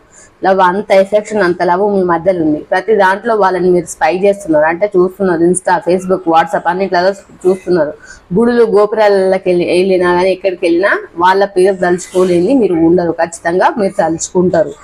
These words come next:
ఆ, డ-, టెంపరెన్స్, టెంపరెన్స్ అంటే రాజు లెవెల్లా, రాణి లెవెల్లా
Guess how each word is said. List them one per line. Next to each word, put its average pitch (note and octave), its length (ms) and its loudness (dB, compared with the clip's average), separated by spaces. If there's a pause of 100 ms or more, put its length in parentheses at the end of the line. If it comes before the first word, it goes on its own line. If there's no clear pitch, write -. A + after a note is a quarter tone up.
(340)
ఆ, E3 400 0 (220)
డ-, F3 680 2 (180)
టెంపరెన్స్, G3 500 0
టెంపరెన్స్ G#3+ 460 0
అంటే A3+ 260 0
రాజు F3+ 420 4
లెవెల్లా, F#3 460 2
రాణి F3+ 360 2
లెవెల్లా E3+ 500 0